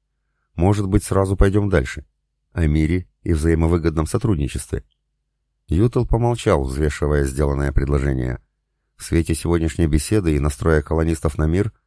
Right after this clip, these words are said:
можно пойти и на такой прорыв. Не вижу препятствий для заключения такого договора, но есть один нюанс. «Я император»,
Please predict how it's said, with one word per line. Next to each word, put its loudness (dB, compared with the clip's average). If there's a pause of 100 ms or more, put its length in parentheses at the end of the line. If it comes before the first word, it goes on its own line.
(260)
можно 0
пойти 0
и 0
на 2
такой 2
прорыв. -2 (1040)
Не 2
вижу 4
препятствий 4
для 2
заключения 2
такого 0
договора, 0 (340)
но 0
есть 0
один -2
нюанс. -4 (720)
«Я 2
император», 0